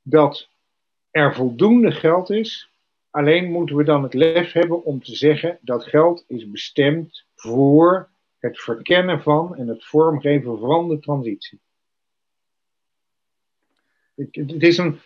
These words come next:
kan een veel uitgebreider antwoord geven, maar, maar anders dan komt iemand anders in de knel met de volgende vraag. Dus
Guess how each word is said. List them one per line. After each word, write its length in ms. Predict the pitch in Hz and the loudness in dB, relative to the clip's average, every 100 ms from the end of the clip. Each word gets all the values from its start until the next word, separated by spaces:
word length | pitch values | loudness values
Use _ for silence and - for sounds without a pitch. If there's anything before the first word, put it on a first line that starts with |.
| _ | _
kan 180 | 196 190 | 0 2
een 100 | 180 | 4
veel 220 | 202 214 | 4 6
uitgebreider 600 | 190 202 185 190 185 185 | 4 2 -2 0 2 0
antwoord 360 | 180 165 165 165 | -2 -4 -4 0
geven, 320 | 170 160 156 | 0 0 0
maar, 240 | 156 160 147 | -4 -6 -6
maar 320 | 156 156 143 _ _ _ _ _ _ | -4 -4 -6 _ _ _ _ _ _
anders 280 | 156 160 156 | -6 -4 0
dan 180 | 156 147 | -2 2
komt 220 | 160 156 | 0 2
iemand 220 | 160 151 | 0 2
anders 280 | 151 143 131 | 0 0 -2
in 80 | 135 | -6
de 80 | |
knel 260 | 127 151 131 | 0 0 0
met 100 | 127 | -4
de 80 | 127 | 0
volgende 340 | 165 135 131 | 2 2 -2
vraag. 380 | 113 127 156 147 | -4 -4 -4 -2
Dus 260 | 151 147 | -4 -4